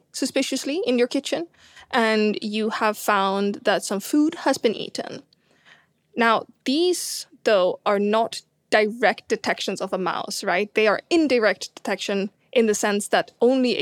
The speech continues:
a real direct detection would be, "I have seen the mouse in my kitchen. We are making eye contact." And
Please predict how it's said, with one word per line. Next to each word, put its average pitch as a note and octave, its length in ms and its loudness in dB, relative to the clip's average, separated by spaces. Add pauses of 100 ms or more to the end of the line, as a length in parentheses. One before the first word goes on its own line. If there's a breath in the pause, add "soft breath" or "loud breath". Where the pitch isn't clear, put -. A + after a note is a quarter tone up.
a G3 40 -6
real A#3 360 2
direct G#3+ 400 2 (140)
detection G3+ 360 -4
would G3+ 140 0
be, G3 240 -6 (220)
"I G#3+ 120 2
have G3 180 -4
seen B3+ 500 0 (140)
the A3+ 80 0
mouse F#3+ 380 -2
in A3+ 120 -2
my F3+ 100 0
kitchen. - 640 -6
We G#3+ 140 2
are F#3 80 2
making G3 320 -4
eye F3+ 120 -4
contact." - 540 -10 (840 soft breath)
And G#3+ 760 4